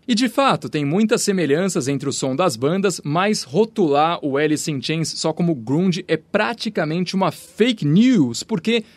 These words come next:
não tem como ignorar todo o metal que tem no som desses caras. E esse metal a gente percebe não só nos riffs de guitarra, que poderiam ser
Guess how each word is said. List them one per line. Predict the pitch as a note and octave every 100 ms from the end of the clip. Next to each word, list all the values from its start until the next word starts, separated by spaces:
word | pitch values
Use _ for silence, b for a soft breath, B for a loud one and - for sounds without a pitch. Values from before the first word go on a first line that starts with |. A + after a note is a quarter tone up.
| B
não | D4+ D4+ C#4
tem | - G3+ F#3+
como | E3 E3+
ignorar | C3+ E3 D3 D#3 E3+ b b _
todo | F#3 F3+ F#3
o | F3+
metal | F3 G#3+ F#3+ - - D3+ D#3 D#3+
que | E3+
tem | - C#3 C#3+
no | C#3
som | - C3+ B2+
desses | B2 -
caras. | - D3 B2+ - - -
E | G#3+
esse | D3+ -
metal | G#3 F3+ F3 G3+ E3
a |
gente | D3 D#3
percebe | F#3+ D#3 A#2+ E3 D3+ C#3
não | E3+ G#3+
só | - E3+ D#3+
nos | C#3 A#2
riffs | C#3+ B2 C3
de | D3
guitarra, | F#3 - F#3 F#3
que | F#3
poderiam | - D#3 D3+ D#3 D3+
ser | - E3